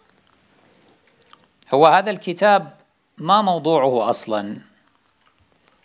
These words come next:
هو المقريزي يسرد تاريخ الخصام ما بين هذين البطنين من قريش، ما بين بني أمية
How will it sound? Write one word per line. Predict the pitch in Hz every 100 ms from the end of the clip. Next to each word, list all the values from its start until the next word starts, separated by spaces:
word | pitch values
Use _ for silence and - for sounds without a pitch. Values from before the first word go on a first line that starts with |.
| _ _ _ _ _ _ _ _ -
هو | 170
المقريزي | 147 131 127 135 180 139 127 127 135 135
يسرد | 180 - - 143 151 127 110 - _ _ _ _ _ _ _ _ -
تاريخ | 151 151 139 165 214 202 - 180
الخصام | 165 147 - 139 160 165 135 90 - _ _ _ _ _ _ _ _ _ _ _ _ _ _ _
ما | 110 123 135
بين | 131 147 185 165
هذين | 156 151 143 135 131 127 123 165 156
البطنين | 143 120 123 127 139 139 127 107 104 110
من | 123
قريش، | 117 120 110 107 104 - -
ما | 120
بين | 117 131 131 117
بني | 120 127 113
أمية | 113 120 143 143 147 165